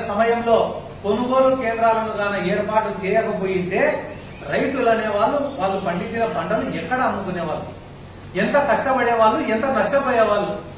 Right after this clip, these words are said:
అటువంటి బాధ లేకుండా ఈ రోజు కొనుగోలు కేంద్రాలను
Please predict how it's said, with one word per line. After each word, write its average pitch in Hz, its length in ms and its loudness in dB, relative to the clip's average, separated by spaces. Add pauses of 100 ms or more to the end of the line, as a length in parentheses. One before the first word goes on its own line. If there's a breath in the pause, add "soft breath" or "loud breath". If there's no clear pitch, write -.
(340)
అటువంటి 208 360 0 (100)
బాధ 180 160 4 (140)
లేకుండా 202 320 -2 (120)
ఈ 185 100 0
రోజు 208 160 0 (100)
కొనుగోలు 185 460 -2
కేంద్రాలను 175 480 -2